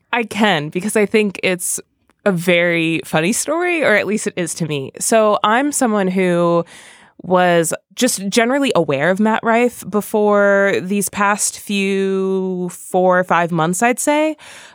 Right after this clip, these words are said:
But bits of his shows, his smaller shows at comedy clubs that he was posting online really started to get picked up by my Instagram algorithm in particular. Not even my TikTok algorithm, but my Instagram algorithm.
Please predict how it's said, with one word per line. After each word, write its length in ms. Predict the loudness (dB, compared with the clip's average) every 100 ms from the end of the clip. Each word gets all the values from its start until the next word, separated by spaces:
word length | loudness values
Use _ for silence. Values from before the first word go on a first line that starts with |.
| _
But 480 | 2 4 2 0 _
bits 320 | 2 2 0
of 200 | 0 -2
his 460 | 0 2 2 0 -4
shows, 420 | -4 0 2 0 -2
his 160 | -4 0
smaller 380 | 2 4 2
shows 340 | 0 0 2 0
at 80 | 0
comedy 320 | 0 2 -2
clubs 400 | 0 2 2 0
that 120 | -6
he 100 | -4
was 160 | -4 -2
posting 400 | -2 -2 0 -2
online 600 | 0 2 2 2 0 -4 -10 -20 -10
really 440 | -2 2 4 4 2
started 380 | 2 0 0
to 60 | -2
get 160 | -2 -2
picked 260 | -4 0
up 180 | 0 0
by 120 | 0
my 180 | 0 -2 0
Instagram 480 | 0 0 0 0 0
algorithm 480 | -2 0 -2 -2
in 80 | -6
particular. 480 | -6 -6 -2 0 0
Not 300 | 2 2 2
even 180 | 0 0
my 80 | 0
TikTok 380 | -2 0 0
algorithm, 400 | 0 -2 -2 -4
but 100 | -4
my 100 | -2 0
Instagram 440 | 0 0 -4 -4
algorithm. 560 | -6 -6 -8 -8 -8